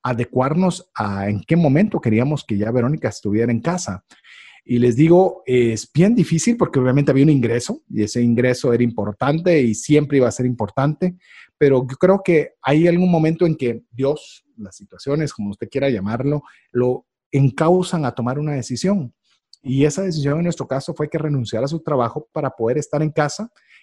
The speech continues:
y apoyarme en la oficina para poder ella tener tiempo de poder estar en casa. Mire, le digo, en una decisión difícil, supóngase usted quitarse una buena cantidad de ingresos en su casa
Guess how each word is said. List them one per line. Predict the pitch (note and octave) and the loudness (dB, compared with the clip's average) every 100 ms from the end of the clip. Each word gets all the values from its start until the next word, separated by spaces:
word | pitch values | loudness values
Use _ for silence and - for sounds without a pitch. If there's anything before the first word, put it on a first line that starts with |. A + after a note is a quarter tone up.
| _ | _
y | C#3+ | 0
apoyarme | C#3+ - A#2+ C3+ C#3+ C3 A#2+ - - | 0 0 0 2 2 0 -2 -4 -2
en | C3+ | 2
la | D3+ | 2
oficina | E3 G3+ G3+ E3+ D#3 F3+ _ _ _ _ _ _ _ _ _ _ | 2 0 2 4 2 0 _ _ _ _ _ _ _ _ _ _
para | - B2+ G2+ | -4 -2 0
poder | A#2+ B2 C#3 - - | 0 2 0 -2 0
ella | C3 C#3 C3+ - | 2 2 0 -6
tener | A#2+ A#2 A#2+ | -4 -2 -2
tiempo | - C#3 C#3+ E3 | -2 -4 -2 -2
de | A#2+ | -2
poder | G2 G#2+ E3 | -4 -4 -4
estar | G3+ D#3 B2+ | -6 -6 -6
en | A2 | -4
casa. | B2 - - - _ _ - _ - | -6 -8 -16 -20 _ _ -20 _ -2
Mire, | D#3 D#3+ | 2 2
le | C3 | 4
digo, | C#3 | 4
en | G#3 | 4
una | G4 | 2
decisión | F#4 G3+ - D3+ | 0 0 0 0
difícil, | C#3+ C#3+ E3+ - G2 | 0 2 0 0 -8
supóngase | A#2+ - F#3 E3 | -6 -2 0 -2
usted | D3+ D#3+ E3 | 0 0 0
quitarse | D#3+ C3+ C3+ - D#3+ | -2 -2 -2 -2 -2
una | D3+ C#3+ | -2 -2
buena | C3+ D3 | -2 -2
cantidad | D3+ C3+ A2+ A2+ | -4 -4 -2 -2
de | |
ingresos | C3 B2+ C#3+ C#3+ C#3 | 0 0 -2 -2 -10
en | |
su | A2 - | -10 -6
casa | B2 C3+ F#3+ F3+ | -4 -2 -2 -4